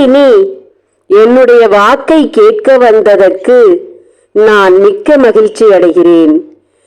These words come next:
எங்கே எதிர்மறை சக்திகள் உன்னை கேட்க விடாமல்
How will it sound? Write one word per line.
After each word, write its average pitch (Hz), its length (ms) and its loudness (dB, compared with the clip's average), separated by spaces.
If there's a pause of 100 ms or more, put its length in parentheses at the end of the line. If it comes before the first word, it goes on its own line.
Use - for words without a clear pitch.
(320)
எங்கே 311 460 2 (200)
எதிர்மறை 330 560 2 (100)
சக்திகள் 269 520 0 (140)
உன்னை 240 240 2 (100)
கேட்க 311 480 0
விடாமல் 277 600 0